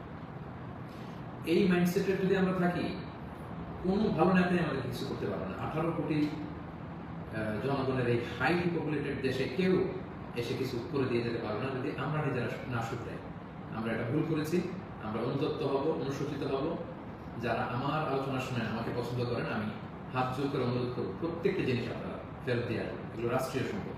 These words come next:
কোনো রাষ্ট্রীয় সম্পদকে তো সুরক্ষিত করার অধিকার আল্লাহ তাআলা আমাদেরকে দেন, আল্লাহ তাআলা আমাদেরকে বোঝার তৌফিক দান করুন। পাঁচ নম্বর যে পয়েন্টটি বলবো, সম্মানিত ভাই এবং বোনেরা, আহ, গত রাত থেকে এখন পর্যন্ত আমি শুনেছি যে kind of civil war-এর মতো একটা অবস্থা, গৃহযুদ্ধের মতো অবস্থা,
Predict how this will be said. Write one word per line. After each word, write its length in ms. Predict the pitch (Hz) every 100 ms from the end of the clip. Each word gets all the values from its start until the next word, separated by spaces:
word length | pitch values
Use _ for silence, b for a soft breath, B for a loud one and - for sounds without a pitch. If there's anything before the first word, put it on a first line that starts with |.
| -
কোনো 220 | 123 117
রাষ্ট্রীয় 340 | - - 156
সম্পদকে 460 | - 131 123 120 -
তো 60 | -
সুরক্ষিত 300 | 110 110 -
করার 140 | 101
অধিকার 240 | 101 - 92
আল্লাহ 160 | 90
তাআলা 160 | 90 90
আমাদেরকে 260 | 90 92
দেন, 180 | 95 -
আল্লাহ 680 | - - - - - - 117
তাআলা 140 | 101
আমাদেরকে 260 | 101 101 110
বোঝার 180 | 117 117
তৌফিক 200 | - -
দান 160 | 95 -
করুন। 120 | - - - - - - - - - - - - - - - - - - -
পাঁচ 260 | - - 185
নম্বর 200 | 185 175
যে 60 | 170
পয়েন্টটি 280 | 165 156 147
বলবো, 140 | 135 135
সম্মানিত 340 | 127 117 117
ভাই 140 | 117 117
এবং 160 | 113
বোনেরা, 240 | 101 107 -
আহ, 880 | - - - - - - - 110
গত 120 | 120 139
রাত 260 | 131 -
থেকে 460 | 143 139 127 123 - - - -
এখন 160 | 120 139 131
পর্যন্ত 280 | 120 117
আমি 180 | 113 113 113
শুনেছি 320 | 123 117 117
যে 240 | 110 110 104 - - - - -
kind 160 | 123 123
of 60 | 120 -
civil 320 | 151 175 156 139 131
war-এর 280 | 127 117 113
মতো 240 | 104 107
একটা 220 | 95 101
অবস্থা, 340 | 98 101 - 127
গৃহযুদ্ধের 400 | 135 135 120 120
মতো 280 | 107 107 110
অবস্থা, 220 | - -